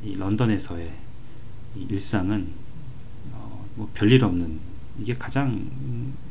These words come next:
뭐 무난히 지내는 게 가장 좋은 것 같습니다. 특별한 일이 있으면 그거는 좋지 않은 일일 경우가 많아서 차라리 그냥, 어, 정말 무소식이 희소식이다.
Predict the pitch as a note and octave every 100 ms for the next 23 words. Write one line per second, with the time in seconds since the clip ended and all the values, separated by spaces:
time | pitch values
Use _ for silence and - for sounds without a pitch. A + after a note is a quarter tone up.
0 | - A2 G2+ B2 C3 B2 A#2+ A2+ G#2 A2
1 | G#2+ A2 - G#2+ G#2 G#2 A2 F#2 - -
2 | - - - - - - - D3+ C3+ G2+
3 | F#2+ F#2+ - G2 - A2 A2+ G2+ - -
4 | - - - - - - - - C3 -
5 | A#2 B2 C3+ G#2+ G#2 G2 G2 F#2+ F#2 F2
6 | E2+ F2 F#2+ - - - - - - -
7 | A2 F#2+ F#2 F2+ - - - - - -
8 | - - - - - A2+ F#2+ F2+ - G#2+
9 | E2 - - - - - - - - -
10 | C#3 A#2 F#2 F#2 F#2+ F#2+ F#2 F#2 F2+ -
11 | G2+ - - - - - - - - -
12 | - - - - - - - - - -
13 | - - - - G#2 G2 F#2 F2+ G2 C#3+
14 | C3 B2+ B2 E3 F#3 C#3+ A2 F2+ D#2+